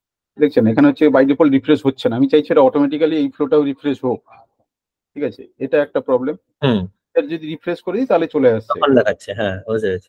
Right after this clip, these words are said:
Speaker 1: ঠিক আছে,
Speaker 2: হুম।
Speaker 1: আর একটা জিনিস, এই অ্যাক্টরের মধ্যে হচ্ছে গিয়ে কতজনকে share আছে সেটা
Speaker 2: হুম।
Speaker 1: দেখাচ্ছে, আর share by meet আমি এখানে check করছি।
Speaker 2: হুম।
Speaker 1: আমি যদি automatically এগুলো delete করে দিই, দিই সবগুলো,
Speaker 2: হুম।
Speaker 1: তাহলে এটা জিরো হয়ে যাবে, টিকটা হচ্ছে কি উঠে যাবে।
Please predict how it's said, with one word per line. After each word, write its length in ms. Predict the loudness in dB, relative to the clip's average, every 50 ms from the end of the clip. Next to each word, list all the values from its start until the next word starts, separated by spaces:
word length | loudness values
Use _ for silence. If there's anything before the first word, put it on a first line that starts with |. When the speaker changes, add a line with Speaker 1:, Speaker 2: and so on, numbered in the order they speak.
| _ _
Speaker 1:
ঠিক 160 | _ -6 -4 -4
আছে, 180 | -4 -4 _ _ _ _ _ _
Speaker 2:
হুম। 140 | _ -6 -4 -4 -2
Speaker 1:
আর 140 | -2 0 0
একটা 220 | -2 -2 -2 -4 -4
জিনিস, 280 | -4 -4 -4 -4 -4 -6 -6
এই 120 | -8 -8 -8 -8
অ্যাক্টরের 580 | -8 -8 -8 -8 _ _ -6 -4 -4 -2 -4
মধ্যে 320 | -4 -6 -8 -8 -6 -4 -4
হচ্ছে 280 | -4 -4 -6 -10 -14 -10
গিয়ে 160 | -8 -8 -8 -6 -2
কতজনকে 560 | -2 -2 -2 -2 -4 -4 -4 -4 -4 -6 -8 -10 -10
share 320 | -4 0 2 4 6 6
আছে 300 | 6 4 2 0 -6 -8 -8 -8 -12 _ _ _ _ _ -8
সেটা 80 | -4 -2
Speaker 2:
হুম। 100 | 0 0
Speaker 1:
দেখাচ্ছে, 400 | 0 0 -2 -4 -6 _ _ -4 -4
আর 100 | -4 -4
share 320 | -6 -6 -4 -4 -2 0
by 140 | 0 -2 0 0
meet 260 | -2 -4 -4 -2 -2
আমি 140 | -2 -2 -2
এখানে 180 | -4 -4 -4 -6
check 200 | -6 -8 -10 -10 _
করছি। 360 | -12 -16 -16 -16 _ _ _ _ _ _ _ _ _ -6
Speaker 2:
হুম। 180 | -4 -2 -2 -2 -4
Speaker 1:
আমি 160 | -8 -8 -6 -6
যদি 180 | -6 -4 -2 0
automatically 520 | 0 0 0 -2 -4 -8 -8 -8 -8 -8 -8
এগুলো 160 | -8 -8 -8
delete 300 | -8 -6 -6 -8 -8 -8 _
করে 180 | -6 -6 -4 -4
দিই, 180 | -6 -8 -10 -14 _
দিই 220 | -14 -10 -10 -10 -10 -12 _ _
সবগুলো, 440 | _ -6 -6 -6 -8 -10 -10 -10 -10 -12 _ _ _ _ -8
Speaker 2:
হুম। 160 | -6 -6 -6 -6 -8 _ _ _ _ _ _ _ _ _ _ _ -2
Speaker 1:
তাহলে 120 | 0 0 2
এটা 160 | 2 0 0
জিরো 220 | -2 -2 -4 -2 -2
হয়ে 200 | -2 -2 -4 -4
যাবে, 140 | -4 -6 -6
টিকটা 300 | -6 -8 -10 -4 -2 0
হচ্ছে 200 | 0 -2 -2 -10
কি 100 | -10 -10
উঠে 200 | -10 -10 -8 -8
যাবে। 220 | -6 -6 -8 -8